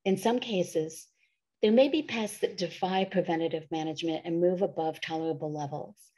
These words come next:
While we do not encourage the use of pesticides, if someone is going to apply a pesticide, it's important that they understand how to limit the harm by reducing the risk of exposure and by using pesticides of lower toxicity.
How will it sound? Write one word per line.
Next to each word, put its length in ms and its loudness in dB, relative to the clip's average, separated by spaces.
While 160 2
we 100 6
do 140 4
not 240 4
encourage 560 2
the 80 -2
use 200 -2
of 120 -4
pesticides, 640 -2
if 220 6
someone 340 -2
is 120 0
going 220 0
to 120 2
apply 280 -4
a 60 -4
pesticide, 800 -6
it's 120 -10
important 400 -4
that 120 -4
they 100 0
understand 460 -2
how 100 -4
to 100 0
limit 380 0
the 60 -2
harm 500 0
by 120 2
reducing 500 4
the 100 0
risk 260 0
of 80 -6
exposure 800 2
and 180 6
by 80 2
using 320 0
pesticides 560 -2
of 140 -4
lower 220 2
toxicity. 800 -6